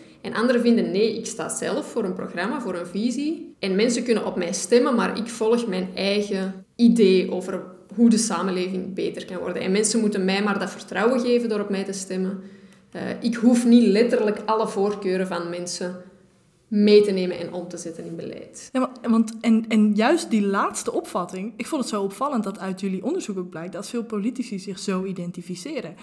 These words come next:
Speaker 2: En dat is, dat, dat lijkt tegenstrijdig met wat jij net zegt, met politici vinden het heel belangrijk wat de mensen vinden.
Speaker 1: Ja, dat is waar. Dat lijkt op het eerste zicht, eh, een beetje paradoxaal. Eh, dus veel politici identificeren zich als,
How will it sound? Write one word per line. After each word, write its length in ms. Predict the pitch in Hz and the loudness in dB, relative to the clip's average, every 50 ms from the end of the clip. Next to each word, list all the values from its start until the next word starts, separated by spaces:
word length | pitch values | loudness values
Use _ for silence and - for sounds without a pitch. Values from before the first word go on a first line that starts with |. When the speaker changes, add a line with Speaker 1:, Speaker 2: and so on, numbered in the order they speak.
| - - - | -20 -12 -2
Speaker 2:
En 100 | - 220 | 0 4
dat 180 | 202 277 - - | 4 4 4 4
is, 200 | - - - - - | 0 -4 -6 -6 -6
dat, 400 | 220 214 240 247 247 - - - | -2 0 0 0 -2 -6 -6 -2
dat 180 | 240 240 208 | -2 -2 0
lijkt 320 | 220 226 302 415 - - - | 2 2 2 0 0 -2 -2
tegenstrijdig 680 | - 226 220 - - - - 285 330 370 277 220 - | 0 0 0 -2 -6 -8 -8 -6 -4 -4 -4 -2 0
met 160 | 208 202 190 | 0 0 0
wat 160 | 202 208 202 | 0 -2 -2
jij 140 | - 196 185 | -2 -2 0
net 220 | 190 190 185 185 - | 0 0 -2 -2 -4
zegt, 240 | - 277 277 - | -4 -6 -4 -4
met 260 | - 208 190 185 - - - - - - _ _ _ | -4 -6 -6 -6 -10 -14 -18 -20 -20 -20 _ _ _
politici 520 | - 214 202 220 208 220 202 - 214 202 | 0 0 2 2 0 0 -2 -2 -2 -2
vinden 260 | 190 214 202 202 196 | -2 -2 -2 -2 -4
het 100 | 190 185 | -4 -4
heel 140 | 190 196 185 | -4 -4 -4
belangrijk 540 | 180 190 190 254 381 320 180 165 165 165 - | -4 -2 -2 -2 -2 -4 -6 -10 -10 -12 -12
wat 280 | - 180 170 - - - - - 185 | -12 -12 -12 -14 -16 -20 -18 -10 -6
de 60 | 190 | -4
mensen 320 | 185 196 202 196 - - | -2 -2 -2 -4 -8 -10
vinden. 380 | - 285 294 269 196 - - - - - - - | -12 -12 -10 -10 -10 -10 -14 -20 -20 -20 -8 0
Speaker 1:
Ja, 240 | - 233 247 285 | 4 6 6 6
dat 100 | 320 311 | 4 2
is 60 | - - | 0 -2
waar. 200 | 247 277 311 277 | -2 -2 0 0
Dat 100 | 240 214 | 2 2
lijkt 300 | 208 226 285 - - 254 | 2 2 0 -2 -2 -4
op 60 | 233 | -4
het 100 | 240 254 | -2 -2
eerste 240 | 254 269 - - 220 | -4 -4 -4 -4 -4
zicht, 480 | 220 247 240 247 - - - - - | -2 -2 -4 -4 -6 -8 -8 -10 -8
eh, 320 | - - 208 202 196 190 - | -4 -2 0 0 0 0 2
een 60 | 202 | 2
beetje 200 | 208 220 - - | 2 2 0 -2
paradoxaal. 800 | - 214 196 185 175 175 180 - - 202 202 233 294 359 381 381 - - - - - - - - _ _ | -6 -6 -4 -4 -6 -6 -6 -8 -6 -6 -6 -4 -4 -6 -8 -10 -12 -16 -20 -20 -20 -20 -20 -20 _ _
Eh, 140 | - 220 226 | 0 2 4
dus 220 | 220 233 - - | 4 2 2 0
veel 260 | - - 247 269 349 339 | 0 0 0 0 0 0
politici 540 | - 269 277 269 269 254 - - 240 - | 0 0 0 -2 -2 -4 -4 -2 -4 -4
identificeren 920 | - - 220 220 220 226 226 - - 208 190 - - - 233 247 254 247 226 | -4 -2 -2 -2 -2 -2 -4 -6 -6 -6 -6 -4 -2 0 2 2 4 2 2
zich 240 | - 214 208 - - | 0 -2 -4 -6 -6
als, 400 | - 196 190 196 190 - - - | -6 -6 -4 -4 -4 -6 -6 -8